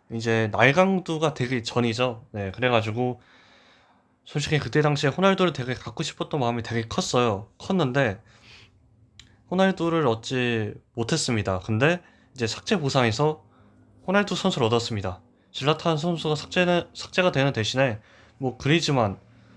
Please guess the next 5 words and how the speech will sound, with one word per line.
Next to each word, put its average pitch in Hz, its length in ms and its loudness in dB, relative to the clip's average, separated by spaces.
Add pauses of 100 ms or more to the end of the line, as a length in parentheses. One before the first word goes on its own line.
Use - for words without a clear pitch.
(340)
아니 127 160 0
루카쿠, 117 600 -2 (540)
호날두 190 340 4
이런 180 180 2
식으로 135 520 0